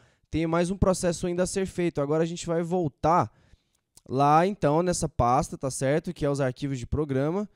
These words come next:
x oitenta e seis. E aqui vai ter uma pasta que a Waves vai ter criado.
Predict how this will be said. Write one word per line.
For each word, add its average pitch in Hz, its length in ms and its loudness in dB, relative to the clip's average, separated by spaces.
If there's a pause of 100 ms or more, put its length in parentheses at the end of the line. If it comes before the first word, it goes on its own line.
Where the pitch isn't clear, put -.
(440)
x 147 260 -4
oitenta 135 320 -4
e 165 60 -4
seis. 175 440 -2 (300)
E 220 100 -6
aqui 226 380 -4
vai 180 140 4
ter 196 120 -2
uma 196 180 0
pasta 185 360 2
que 202 100 -4
a 180 60 4
Waves 175 420 4
vai 175 160 0
ter 175 140 -6
criado. 156 560 2